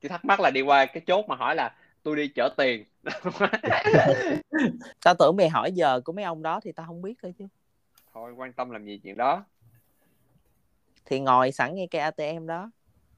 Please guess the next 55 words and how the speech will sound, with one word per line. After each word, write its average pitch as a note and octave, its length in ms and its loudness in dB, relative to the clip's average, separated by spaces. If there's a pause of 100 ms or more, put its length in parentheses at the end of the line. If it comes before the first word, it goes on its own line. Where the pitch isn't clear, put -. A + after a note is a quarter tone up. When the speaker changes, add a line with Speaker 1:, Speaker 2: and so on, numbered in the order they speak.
(240)
Speaker 1:
Ờ. G#2 340 0 (580)
Ờ, G#2+ 380 4
thôi, C3+ 180 2 (260)
bây, B2+ 160 -10 (380)
bây, C3 80 -12
bây C3+ 280 -8
giờ A#2+ 140 6
mình A2+ 140 -2
ăn C3 160 4
uống C3 220 2
rồi B2 120 2
đúng C#3 140 0
không? C3 460 2
Giờ A#2 160 -6
chắc - 160 -10
mình, G#2+ 220 -16
mình, G#2 260 -14
mình, G#2 180 -6
mình G2+ 160 -10
nói A2 220 -4
chuyện G2+ 320 -8
thêm A#2+ 160 2
về A#2 120 -10
cái B2+ 120 -6
chuyện F#2+ 160 -10
mình F#2+ 120 -10
làm G2+ 200 -6
việc G2+ 160 -2
ở G2+ 140 -2
nhà G#2+ 240 0
đi. A2 140 -4
Bây A2+ 60 -12
giờ G#2 140 -4
work C#3 160 0
from B2 140 -6
home A#2+ 260 2
đúng C3+ 80 -10
không? C#3 180 0
Nhà B2+ 180 -2
em C3 240 -2
nha, C3 240 -2 (580)
bây D3 160 -10
giờ A#2 180 -4
một G#2+ 140 -16
cái D3 240 -14 (120)
chung C#3 120 -8
cư C3+ 200 2
hai B2 160 -4
phòng A2 140 -6
ngủ, G#2+ 320 -2 (260)
ờ, G2 260 0
bảy A2 180 -8
mươi B2+ 100 -8
mét C#3+ 100 -12
vuông, B2 260 2